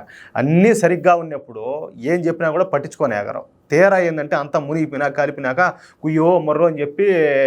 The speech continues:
మొత్తుకుంటారు. అట్లున్నది ఇప్పుడు బంగ్లాదేశ్లో కూడా పరిస్థితి. ఇంకా అసలు విషయానికి వస్తే, ఇప్పుడు ఇందాక నేను చెప్పినట్టు ఒక పిల్లి ఉన్నది అనుకోండి, పిల్లినైనా కూడా ఒక రూమ్లో వేసి కానీ సతక బాదినామంటే పిల్లి కూడా తిరగమలుతుంది. అట్లా ఆ విధంగా అంటే పిల్లి కూడా పులి అయిపోతుంది. అట్లా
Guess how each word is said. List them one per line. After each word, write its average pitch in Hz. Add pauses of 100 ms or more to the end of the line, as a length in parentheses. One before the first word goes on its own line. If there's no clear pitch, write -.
(340)
మొత్తుకుంటారు. 131 (320)
అట్లున్నది 131
ఇప్పుడు 143
బంగ్లాదేశ్లో 131
కూడా 110
పరిస్థితి. 113 (400)
ఇంకా 123
అసలు 190
విషయానికి 170
వస్తే, 127 (260)
ఇప్పుడు -
ఇందాక 160
నేను 156
చెప్పినట్టు 151 (180)
ఒక 127
పిల్లి 202
ఉన్నది 175
అనుకోండి, 110 (420)
పిల్లినైనా 190
కూడా 180
ఒక 160
రూమ్లో 170
వేసి 160
కానీ 160
సతక 160
బాదినామంటే 151
పిల్లి 170
కూడా 170
తిరగమలుతుంది. 123 (220)
అట్లా 139
ఆ 135
విధంగా 147
అంటే 151
పిల్లి 196
కూడా 220 (420)
పులి 233
అయిపోతుంది. 151 (340)
అట్లా 135